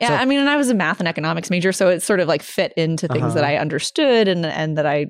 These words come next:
Speaker 1: you know, felt comfortable operating in.
Speaker 2: Right. And, uh, and so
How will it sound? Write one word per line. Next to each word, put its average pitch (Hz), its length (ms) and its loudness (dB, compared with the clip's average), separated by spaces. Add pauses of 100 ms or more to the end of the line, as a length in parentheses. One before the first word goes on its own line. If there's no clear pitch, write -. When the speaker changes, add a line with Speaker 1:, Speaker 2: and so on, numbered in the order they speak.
Speaker 1:
you 156 60 -6
know, 135 100 -6
felt - 280 -6
comfortable - 420 -8
operating - 520 -8
in. - 60 -12
Speaker 2:
Right. 117 380 -4
And, 117 400 -2
uh, 117 260 -4
and 123 100 -6
so 120 300 0